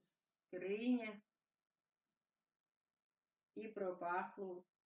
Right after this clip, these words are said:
лавандою. Ще минулого тижня Поляна виявила цю чудову річ, коли допомагала Ненці перебирати одяг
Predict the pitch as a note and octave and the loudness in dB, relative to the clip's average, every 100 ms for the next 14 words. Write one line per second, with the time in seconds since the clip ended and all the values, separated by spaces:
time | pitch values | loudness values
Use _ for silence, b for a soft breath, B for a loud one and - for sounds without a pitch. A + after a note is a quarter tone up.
0 | _ _ F#3+ F#3 F3+ E3 E3 E3 D#3+ D#3+ | _ _ -4 -2 -2 -2 -4 -6 -8 -8
1 | D#3 - _ _ _ _ _ _ _ _ | -10 -14 _ _ _ _ _ _ _ _
2 | - B3 C4 D4+ F4+ F4+ E4+ E4+ A#3+ A3 | 0 4 6 6 6 4 4 0 -2 -4
3 | G3 F3+ F3+ F3+ F#3 G#3+ C#4 C#4+ G#3 G3 | -4 -4 -6 -4 -2 2 4 4 4 -2
4 | G#3+ A3+ A3+ A3 A3 A3 - G3+ - _ | -2 -4 -4 -4 -4 -6 -10 -12 -14 _
5 | F#3 F3+ A3+ D4 D4+ C4+ G3+ D#3+ - _ | -8 -4 0 2 4 4 0 -6 -12 _
6 | _ _ _ - G3 G3+ G3 F#3+ F#3 F3+ | _ _ _ -2 2 2 0 -2 -6 -6
7 | F3+ G3 A#3+ B3 G3+ - _ _ - F#3+ | -6 0 0 0 -2 -10 _ _ -10 -6
8 | F#3+ G#3 A#3+ B3 A#3+ G#3 G3+ F#3+ F3+ F3+ | -4 -6 -6 -8 -4 -2 -2 -2 -2 -4
9 | F3+ G3 G#3+ G#3+ - D#3+ | -4 -2 -2 -4 -6 -10